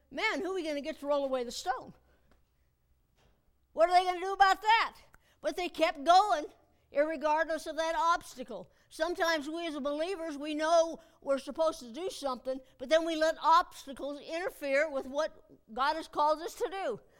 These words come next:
But they didn't worry about the obstacles. They just went in faith, figuring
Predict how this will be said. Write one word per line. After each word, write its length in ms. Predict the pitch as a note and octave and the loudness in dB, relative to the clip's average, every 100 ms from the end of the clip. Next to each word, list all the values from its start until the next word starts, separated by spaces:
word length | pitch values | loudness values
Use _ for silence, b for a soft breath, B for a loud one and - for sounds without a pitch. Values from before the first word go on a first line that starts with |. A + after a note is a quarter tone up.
| b | b
But 120 | - B3 | -6 2
they 100 | E4 | 2
didn't 260 | G4 F#4 | 0 -4
worry 200 | E4 F4 | -2 -2
about 300 | E4+ E4 F4 | 4 4 4
the 120 | F4+ | 2
obstacles. 600 | D#4 D4 - - D#4 E4+ | 4 4 2 -12 -10 -6
They 140 | C#4+ D4+ | -4 -4
just 200 | A#3+ C4 | -6 -6
went 280 | C4+ D4+ F4+ | -4 -2 -4
in 120 | E4 | -8
faith, 360 | - D4+ D#4 - b b - | -2 0 -2 -4 b b -8
figuring 520 | C#4+ D#4+ E4 E4 | -6 -2 -2 -2